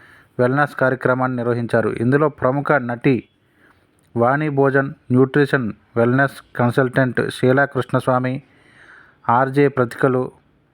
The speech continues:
ప్యానలిస్టులుగా పాల్గొని చర్చించారు. ఆరోగ్య మానసిక సంరక్షణకు నా ప్రయాణంలో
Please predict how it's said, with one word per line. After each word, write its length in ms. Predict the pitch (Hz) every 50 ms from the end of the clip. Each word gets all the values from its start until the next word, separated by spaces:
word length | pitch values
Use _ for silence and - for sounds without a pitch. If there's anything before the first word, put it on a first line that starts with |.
| _ _ _ _ _
ప్యానలిస్టులుగా 760 | - 127 123 127 135 139 131 - - - 131 127 131 127 120 - _ -
పాల్గొని 340 | 123 120 123 123 127 131 131 117 -
చర్చించారు. 520 | 117 - - 123 120 107 123 117 110 107 - _ _ _ _ _ - - - - _ _ -
ఆరోగ్య 420 | 117 120 135 147 160 160 151 156 151
మానసిక 480 | 135 127 127 139 135 - 156 139 151
సంరక్షణకు 760 | 135 - 131 131 131 139 - - - 131 127 123 - 127 110 - - _ _ -
నా 140 | 117 120 123 110 98 _ _
ప్రయాణంలో 540 | 120 120 127 135 143 147 147 147 143 139